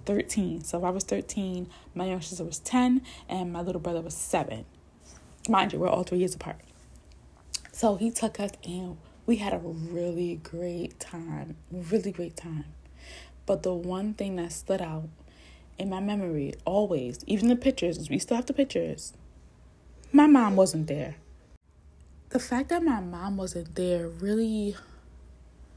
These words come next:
it bothered me, and I didn't realize in that moment how much it bothered me. So when I had kids, when I had the twins, and, um,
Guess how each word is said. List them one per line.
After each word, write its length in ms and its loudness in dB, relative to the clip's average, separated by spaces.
it 160 4
bothered 360 4
me, 120 8
and 100 4
I 80 4
didn't 240 10
realize 340 6
in 180 4
that 200 2
moment 640 0
how 220 -2
much 280 2
it 160 -8
bothered 460 0
me. 300 -6
So 220 8
when 200 10
I 120 10
had 280 2
kids, 500 8
when 140 2
I 40 6
had 140 8
the 100 2
twins, 640 6
and, 320 2
um, 580 -4